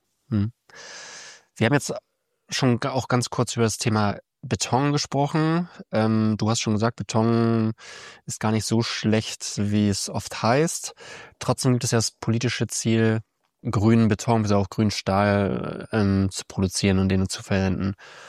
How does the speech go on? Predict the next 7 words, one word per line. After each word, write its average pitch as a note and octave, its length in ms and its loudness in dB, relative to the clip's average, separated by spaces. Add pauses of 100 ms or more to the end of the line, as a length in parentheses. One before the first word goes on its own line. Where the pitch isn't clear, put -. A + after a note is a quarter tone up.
(1040)
Wie B2 800 -2
siehst A#2 240 0
du B2 40 4
da G#2+ 100 4
so G#2 80 4
eine G2+ 200 4
Hei-, A2+ 140 2